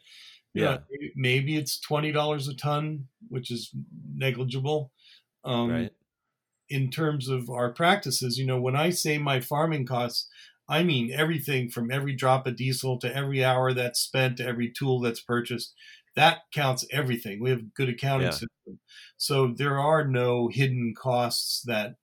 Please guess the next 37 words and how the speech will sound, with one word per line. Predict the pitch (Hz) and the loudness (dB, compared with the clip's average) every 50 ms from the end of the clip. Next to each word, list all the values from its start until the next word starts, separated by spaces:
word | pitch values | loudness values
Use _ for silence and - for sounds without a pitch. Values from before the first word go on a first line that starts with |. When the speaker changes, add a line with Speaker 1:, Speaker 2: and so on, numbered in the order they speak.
| _ _ - | _ _ -14
Speaker 1:
that | 123 113 117 117 113 117 117 117 | -12 -8 -6 -6 -6 -4 -4 -2
make | 120 123 120 120 - - | -2 -2 -2 -2 -4 -2
biodynamics | 123 120 123 117 120 120 117 113 110 107 - - | -2 -2 -2 -2 -2 -2 -2 -4 -4 -6 -8 -10
more | 113 110 117 113 | -8 -6 -6 -6
expensive. | 110 - - - 123 120 117 - 104 - _ _ - - - - - - _ _ _ - | -8 -8 -8 -6 -4 -4 -4 -6 -8 -12 _ _ -20 -20 -20 -20 -20 -20 _ _ _ -8
There, | 156 135 151 151 156 165 - - | 0 2 4 4 4 2 -2 -6
Speaker 2:
Yeah. | 95 92 92 135 135 | -6 -4 -2 0 0
Speaker 1:
there | 139 139 147 | 0 2 6
is, | 165 208 240 226 - - 269 | 6 6 6 6 4 0 2
well, | 247 233 214 208 240 | 4 6 8 8 8
there | 226 240 254 262 | 6 6 2 2
is | 240 170 143 143 | 2 2 2 2
one, | 127 120 107 95 98 107 127 - _ _ _ _ _ _ _ _ _ _ _ _ _ _ _ - | 2 2 2 0 -2 -6 -10 -12 _ _ _ _ _ _ _ _ _ _ _ _ _ _ _ -6
and | 160 151 147 151 | -4 -2 2 4
that | 156 170 180 175 151 | 6 4 4 4 2
is | 151 143 143 127 127 | -2 0 0 0 -2
the, | 135 143 131 131 135 143 - _ _ _ _ _ _ _ - - _ _ - - _ _ - | -2 -2 -2 -2 -4 -6 -10 _ _ _ _ _ _ _ -20 -20 _ _ -20 -20 _ _ -6
the | 143 143 135 | -2 0 0
attention | 127 127 - 180 175 170 - - 160 151 | 2 2 4 4 4 4 4 0 -2 -2
of | 143 135 123 | -2 -2 -2
the | 123 | -2
grower. | 110 127 131 131 123 113 98 98 - _ _ _ - - _ - | 0 4 6 6 6 4 2 -2 -8 _ _ _ -20 -20 _ -6
You | - 147 151 | -4 0 2
know, | 151 147 139 | 2 2 4
the | 131 135 | 4 4
old | 135 131 131 120 - | 4 4 4 4 2
Speaker 2:
Right. | - - 143 135 135 | 0 2 4 6 6
Speaker 1:
saying, | 131 127 123 127 131 - - - | 4 4 2 -2 -4 -6 -8 -4
you | 175 143 | -2 0
know, | 135 127 | 0 0
"The | 117 113 | 0 -2
best | 110 151 143 135 - - | 0 2 2 2 2 0
fertilization | - 147 135 135 131 120 - 135 131 127 127 - 143 135 | -2 0 2 2 2 2 2 4 4 4 4 2 0 0
is | 127 117 - | -2 -2 -2
the | 120 117 | -4 -4
farmer's | - 151 139 131 127 120 113 - | 0 0 2 2 2 0 -2 -4
footprints." | - 151 156 127 - 139 117 104 110 - - - | -2 -2 -2 -2 -2 -4 -4 -4 -4 -6 -8 -10